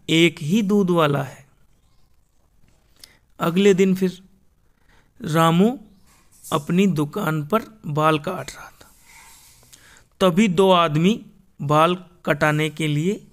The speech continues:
दुकान में आए। उनमें से एक आदमी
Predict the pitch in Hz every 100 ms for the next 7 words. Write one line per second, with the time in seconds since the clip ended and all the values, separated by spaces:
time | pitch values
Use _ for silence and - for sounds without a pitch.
0 | _ _ _ - 156 151 156 147 143 135
1 | 190 - _ _ _ _ _ _ _ _
2 | _ _ - - - _ _ _ _ _
3 | 185 156 151 165 170 214 202 170 175 175
4 | 160 143 151 185 190